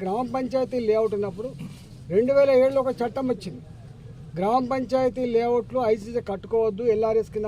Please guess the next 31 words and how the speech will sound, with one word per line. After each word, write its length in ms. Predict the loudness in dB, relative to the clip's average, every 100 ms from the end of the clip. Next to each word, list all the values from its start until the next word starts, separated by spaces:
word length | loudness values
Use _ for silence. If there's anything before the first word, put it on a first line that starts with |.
| -2
మళ్ళీ 140 | -2 -4
రెగ్యులైజ్ 320 | -4 -4 -4 -6
చేసుకోవాలి. 420 | -8 -10 -12 -14 -18 -18 -18 -16 -8
పాపం 200 | -4 -2 -2
రెగ్యులైజ్ 360 | -2 -2 -2 -6
కూడా 100 | -4
చేసుకుంటున్నారు 460 | -6 -8 -14 -12 -12
వాళ్ళు. 160 | -14 -20 -20 -20 -20 -20 -20 -18 -8 -2
ప్రభుత్వానికి 560 | 2 2 4 2 2 0
రెగ్యులేషన్ 460 | 2 0 2 -2 -6
ఫీజులు 220 | -6 -4
కడుతున్నారు, 380 | -4 -4 -6 -6 -10 -16 -16 -18 -18 -18 -14 -4
ప్రభుత్వానికి 540 | -2 0 0 0 0 -2
పర్మిషన్, 380 | -4 -4 -6 -6 -6
పర్మిషన్ 340 | -6 -4 -6 -4
ఫీజులు 180 | -4 -4
కడుతున్నారు, 360 | -4 -4 -6 -8 -14 -18 -18 -18 -16 -16 -8
అయినా 200 | 0 2 2
కూడా 120 | -2 -6
కూలగొడతా 380 | -6 -6 -6 -8 -8
ఉన్నారు. 180 | -10 -12 -14 -14 -12 -4
ఇవాళ 200 | 0 2 4 4
నేను 140 | 2
వచ్చిన 180 | 0 -6 -8
ఇక్కడికి 260 | -8 -14 -16
ఫీల్డ్ 180 | -14 -14
మీదకి, 240 | -14 -18 -20 -20 -20 -16 0
నేను 120 | 2 4
అనేక 260 | 6 6 6 2
సార్లు 300 | 0 2 0 2
రాచకొండ 440 | 0 0 -2 -2